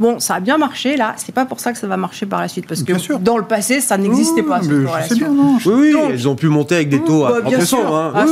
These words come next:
Speaker 3: oui, non, non, mais
Speaker 1: cinq pour cent,
Speaker 3: oui, oui.
Speaker 1: six pour cent, enfin bon, euh,
Speaker 3: Ouais.
Speaker 1: c'est, donc, euh, non, ça n'a,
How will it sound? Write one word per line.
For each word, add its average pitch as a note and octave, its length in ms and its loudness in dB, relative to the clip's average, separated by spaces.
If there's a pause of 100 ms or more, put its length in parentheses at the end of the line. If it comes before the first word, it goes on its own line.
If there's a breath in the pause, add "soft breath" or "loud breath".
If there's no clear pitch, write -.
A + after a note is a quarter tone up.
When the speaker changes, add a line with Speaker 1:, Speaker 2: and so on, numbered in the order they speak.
Speaker 3:
oui, D#4 80 2
non, C4 80 4
non, B3 120 2
mais D3 60 -2
Speaker 1:
cinq D#4 200 2
pour B3+ 80 -2
cent, C#4 40 2
Speaker 3:
oui, C#4+ 80 2
oui. C#4 60 4
Speaker 1:
six A3 80 4
pour B2+ 100 -4
cent, D4+ 240 2
enfin G#3+ 260 0
bon, G#3 300 2
euh, F3+ 280 2
Speaker 3:
Ouais. D#3+ 40 -6
Speaker 1:
c'est, F3+ 280 -4
donc, G3 280 -4
euh, G3 80 0
non, F#3 160 -4
ça B3 160 0
n'a, B3+ 300 0